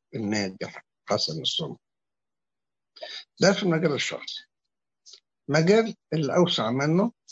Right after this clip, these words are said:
لما السيركل تكبر شوية، يبقى في مجال الأسرة. "أنا وبيتي نعبد الرب". جميل قوي إننا نقرأ ونسمع في السنكسار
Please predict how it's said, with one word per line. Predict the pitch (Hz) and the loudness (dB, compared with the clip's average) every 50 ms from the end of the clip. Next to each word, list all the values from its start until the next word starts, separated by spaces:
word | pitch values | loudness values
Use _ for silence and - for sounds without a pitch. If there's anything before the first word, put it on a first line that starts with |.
| - - - 139 | -16 -10 -6 -6
لما | 113 113 117 117 | -4 -2 -2 -2
السيركل | - - - 151 143 - - - 110 107 | -2 0 0 0 -2 -2 -4 -8 -8 -4
تكبر | - 135 131 131 - 104 | -4 -4 -4 -4 -4 -6
شوية، | 104 - - 127 135 151 170 190 208 208 _ _ _ _ _ _ - - - - - | -4 -4 0 2 4 6 6 4 4 2 _ _ _ _ _ _ -20 -20 -20 -10 -4
يبقى | 131 123 123 - 127 | -4 -2 -2 -2 0
في | - 170 | 4 4
مجال | 165 160 151 151 156 147 | 6 6 6 4 4 2
الأسرة. | - - 120 - - - - - - _ _ _ _ _ - - - - - - - - | 2 0 -2 0 0 -2 -2 -6 -10 _ _ _ _ _ -20 -20 -20 -18 -20 -10 -2 2
"أنا | 151 190 202 220 233 226 247 277 - | 4 4 4 4 2 0 -2 -4 -4
وبيتي | 147 104 131 139 143 135 - - 147 139 - - - - | -4 0 0 0 0 0 -2 -6 -6 -6 -6 -6 -4 -4
نعبد | 120 104 110 123 113 110 | -2 -2 -2 -4 -4 -6
الرب". | 98 - - - - _ _ _ _ _ _ _ _ _ _ _ _ _ _ _ _ _ _ _ _ _ _ _ _ _ _ _ _ _ _ - - | -6 -10 -12 -18 -20 _ _ _ _ _ _ _ _ _ _ _ _ _ _ _ _ _ _ _ _ _ _ _ _ _ _ _ _ _ _ -6 -2
جميل | 131 139 165 190 190 175 - - | 2 6 6 6 6 4 2 0
قوي | 139 120 95 - _ _ _ _ _ _ _ _ _ _ _ _ _ - | 0 0 -2 -6 _ _ _ _ _ _ _ _ _ _ _ _ _ -6
إننا | 131 123 127 131 143 139 135 131 147 - | -2 0 2 2 4 4 2 2 2 2
نقرأ | 147 165 175 175 - 110 104 104 - - | 4 2 2 2 0 -6 -8 -8 -10 -10
ونسمع | 110 120 127 143 135 - - - 196 - - | -6 -4 -2 -2 -2 -2 -4 -6 -6 -6 -6
في | - | -8
السنكسار | - 131 - - 117 117 120 123 - - 160 175 208 | -6 -6 -4 -4 -4 -4 -4 -4 -2 2 4 4 4